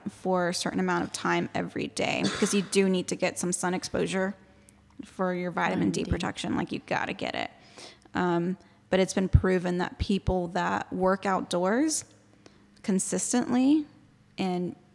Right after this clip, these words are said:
Speaker 1: practice safe sun habits, like wearing a hat or coming out of the heat a little bit every now and then, or wearing sleeves or whatever,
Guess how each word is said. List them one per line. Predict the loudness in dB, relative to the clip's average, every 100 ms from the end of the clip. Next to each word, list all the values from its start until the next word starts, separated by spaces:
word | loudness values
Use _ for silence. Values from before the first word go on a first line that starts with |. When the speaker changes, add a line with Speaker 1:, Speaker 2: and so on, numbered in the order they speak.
| _
Speaker 1:
practice | 0 2 0 -2 -4
safe | -4 -4 -2 -2 -2
sun | -2 0
habits, | 2 2 2 0 -4 -8 -12 -12 -20 -20 -6
like | -6 -2
wearing | 0 0 0
a | -2
hat | -2 0 2 0 -6 -4
or | -2 -2
coming | -2 0 2
out | 2 2
of | 0
the |
heat | -2 -2 0 -2 -6 -10 -4
a |
little | -2 -2
bit | 0 0 0
every | -2 -2
now | 0 0
and | 0
then, | 0
or | -2
wearing | -2 -2 -2 -2
sleeves | -4 0 0 0
or | -2
whatever, | 0 0 -2